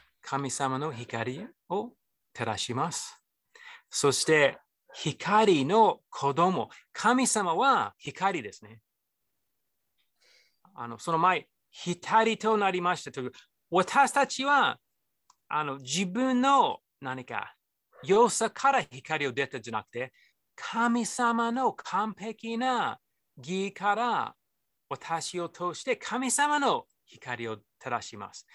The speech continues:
だから、私たちは光の子供。神様は光。私たちは光の子供。ということですね。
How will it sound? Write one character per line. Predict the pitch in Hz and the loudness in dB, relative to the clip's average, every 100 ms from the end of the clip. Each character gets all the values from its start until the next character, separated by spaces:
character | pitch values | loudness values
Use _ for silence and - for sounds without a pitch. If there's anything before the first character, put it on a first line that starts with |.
| - _ | -20 _
だ | - 170 | -2 -2
か | - | -2
ら、 | 196 185 139 - _ _ _ _ _ _ - | 0 0 0 -8 _ _ _ _ _ _ -4
私 | 165 214 214 | -2 -2 -6
た | 202 | -4
ち | 247 | 0
は | 196 | 0
光 | 120 - 156 185 226 247 | 0 -10 -14 -6 -4 -2
の | 185 123 | -4 -6
子 | - 135 | -8 -8
供。 | 120 202 196 104 _ _ _ _ _ _ - | -4 -2 -2 -6 _ _ _ _ _ _ -8
神 | - 226 254 | 0 0 0
様 | - 208 160 | -2 0 2
は | 226 | 2
光。 | 120 117 156 156 113 - _ _ _ _ | 0 -8 -8 -8 -8 -16 _ _ _ _
私 | 135 - 160 - | -8 -4 -4 -4
た | 151 | -6
ち | 165 | -4
は | 214 190 | -4 -4
光 | - 120 113 104 | -8 -14 -12 -10
の | 101 104 | -10 -12
子 | - | -14
供。 | 104 98 95 _ _ _ _ _ _ _ _ | -12 -12 -14 _ _ _ _ _ _ _ _
と | - | -10
い | 117 110 | -8 -8
う | |
こ | - 113 | -10 -14
と | - | -14
で | 98 | -16
す | - | -12
ね。 | 117 | -14